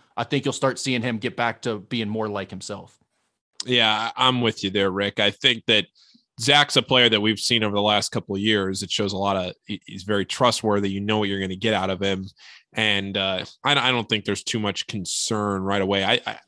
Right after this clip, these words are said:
Speaker 2: I do think that now this week of practice, I would like to see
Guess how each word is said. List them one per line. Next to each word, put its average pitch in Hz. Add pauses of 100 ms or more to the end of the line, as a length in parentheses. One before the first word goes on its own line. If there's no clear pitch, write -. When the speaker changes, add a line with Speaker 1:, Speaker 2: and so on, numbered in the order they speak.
Speaker 2:
I 123
do 127
think 120
that 110
now 107
this 107
week 107
of 92
practice, 110
I 147
would 185
like 160
to 127
see 131